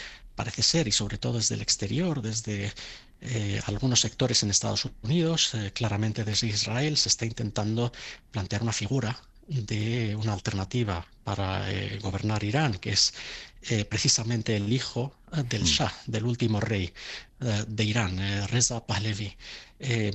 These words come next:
Speaker 1: no estoy seguro de que muchos iraníes lo vean como quien pueda traer la libertad, la democracia o el
Speaker 2: Ya.
Speaker 1: bienestar, eh, socioeconómico, pero,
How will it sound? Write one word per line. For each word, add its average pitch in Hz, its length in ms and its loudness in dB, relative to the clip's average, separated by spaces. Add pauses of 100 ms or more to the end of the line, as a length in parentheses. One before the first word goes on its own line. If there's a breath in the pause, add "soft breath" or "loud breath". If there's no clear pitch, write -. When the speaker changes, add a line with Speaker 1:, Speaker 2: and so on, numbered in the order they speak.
(100)
Speaker 1:
no 135 380 -2
estoy 151 200 2
seguro 143 380 4
de 120 80 2
que 123 100 0
muchos 120 360 2
iraníes 113 480 2
lo 104 120 0
vean 104 300 2
como 98 600 0 (220)
quien 101 200 0
pueda 104 360 2
traer 104 320 2
la 101 200 2
libertad, 98 640 0
la 101 120 -4
democracia 101 760 0
o 95 60 2
el 90 60 2
Speaker 2:
Ya. 82 40 2
Speaker 1:
bienestar, 101 520 0 (500 loud breath)
eh, 120 160 -4
socioeconómico, 107 920 2
pero, 120 360 0